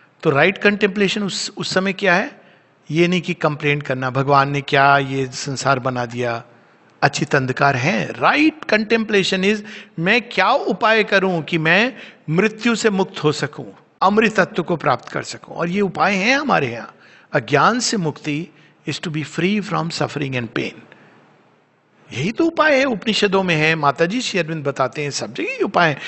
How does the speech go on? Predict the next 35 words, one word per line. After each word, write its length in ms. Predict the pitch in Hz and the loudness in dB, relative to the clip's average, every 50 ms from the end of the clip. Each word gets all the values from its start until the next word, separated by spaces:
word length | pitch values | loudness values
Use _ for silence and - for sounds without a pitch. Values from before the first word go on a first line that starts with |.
| - - - - - - - | -12 -14 -14 -16 -18 -8 -6
अचित 300 | - - - 240 220 - | -6 -4 -4 -2 0 0
अज्ञान 380 | 226 170 139 151 165 185 226 247 | 0 0 2 2 2 4 4 2
अंधकार 380 | 247 240 240 240 - 247 240 208 | 2 0 0 2 2 2 0 0
से 120 | - 240 | 0 -2
मुक्ति, 420 | 220 208 175 - - - 107 95 - _ _ _ _ - | -2 -2 -4 -4 -6 -10 -10 -10 -12 _ _ _ _ 2
और 120 | 165 160 | 2 4
अज्ञान 420 | 151 143 131 143 151 175 214 240 226 | 4 2 2 4 4 4 4 4 4
यहाँ 200 | 208 202 226 226 | 4 4 2 2
कोई 240 | - 247 247 220 196 | 2 0 2 2 2
इंटेलेक्चुअल 540 | 185 170 220 226 247 240 233 - 262 240 | 2 4 4 4 4 2 0 0 0 0
अज्ञान 340 | 226 196 185 208 202 233 240 | 0 0 0 0 0 0 0
की 100 | 190 233 | -2 -2
बात 260 | 202 214 233 220 - | 0 0 0 0 -2
नहीं 140 | 311 349 381 | -8 -10 -10
है। 200 | 320 - - - - - - - - - - - | -10 -10 -10 -12 -16 -20 -20 -20 -20 -10 -2 0
हम 240 | 185 220 240 - - | 0 0 0 0 0
आइडेंटिफाइड 640 | 180 185 180 180 196 196 233 202 - 208 208 208 | 0 0 0 0 -2 -2 0 0 2 2 4 4
हैं 80 | 226 220 | 4 2
ईगो 260 | 208 196 180 196 196 | 2 2 2 2 0
सेल्फ 280 | - - 175 165 151 - | 2 2 2 0 0 -2
से, 140 | - 165 139 | -4 -4 0
हम 240 | 117 147 180 202 | 2 2 0 0
so 140 | 185 - - | -2 -4 0
and 320 | 180 180 180 175 - - 156 | 0 2 0 0 -2 -4 -6
so 120 | 139 123 | -6 -6
हैं, 340 | 120 117 - 151 165 147 160 | -8 -12 -16 -18 -16 -10 -8
this 200 | 208 208 - 262 | -6 -6 -4 -2
is 60 | 247 | -2
अज्ञान। 440 | 226 202 214 240 247 240 214 190 - - - - _ _ _ _ _ _ _ _ _ _ _ _ _ _ _ _ _ _ _ _ _ - | 0 0 2 0 0 0 -2 -8 -12 -18 -20 -20 _ _ _ _ _ _ _ _ _ _ _ _ _ _ _ _ _ _ _ _ _ -10
यही 160 | - 120 185 208 | -6 -4 -2 0
तो 160 | - 277 254 | 2 0 0
स्फिंक्स 400 | - - - 254 277 269 - - | 0 0 0 0 0 2 0 0
का 100 | - 277 | 0 -2
क्वेश्चन 460 | - - 262 220 - - 254 220 180 | 0 2 2 2 2 2 2 2 2
है, 220 | 156 135 107 - | 2 0 -2 -4